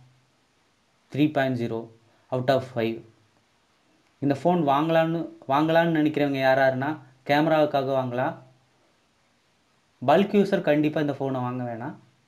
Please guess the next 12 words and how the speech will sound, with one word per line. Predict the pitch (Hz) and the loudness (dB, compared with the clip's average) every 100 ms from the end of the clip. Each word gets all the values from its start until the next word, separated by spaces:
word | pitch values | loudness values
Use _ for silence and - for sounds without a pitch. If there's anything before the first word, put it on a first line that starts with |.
| _ _ _ _ - | _ _ _ _ -4
இந்த | 139 139 | -2 0
ஃபோன் | 160 165 156 | 0 0 -2
த்ரீ | 151 160 160 | 0 2 2
டி | 143 | 2
கேம் | 147 151 139 | 2 0 -4
இதெல்லாம் | 135 139 135 | -2 0 2
விளையாடுறதுக்கு | 135 131 127 131 127 | 0 0 -4 -8 -4
கொஞ்சம் | 131 131 127 | -4 -2 -4
கஷ்டம்தான். | 120 123 113 113 113 - _ _ _ _ _ _ _ _ _ 135 | -6 -6 -6 -6 -8 -16 _ _ _ _ _ _ _ _ _ -2
என்னோட | 160 175 165 | 2 2 2
சாய்ஸ் | 170 175 - | 0 -2 -4
கேட்டிங்கன்னா | 139 139 139 139 | -4 -4 -2 -4